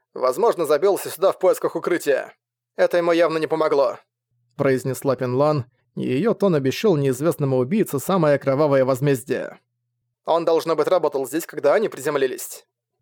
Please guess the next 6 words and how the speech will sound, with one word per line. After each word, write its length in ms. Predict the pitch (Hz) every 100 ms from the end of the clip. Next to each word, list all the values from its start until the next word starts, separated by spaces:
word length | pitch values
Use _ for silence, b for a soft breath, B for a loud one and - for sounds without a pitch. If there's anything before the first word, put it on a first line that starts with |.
| _
«Если 400 | - - 131 -
они 240 | 147 143 147
именно 240 | 143 143
приземлились», 800 | 139 147 170 156 131 - - - _ _ _ _ _ _
отозвался 600 | 127 135 135 127 120 151
я. 360 | 135 120 -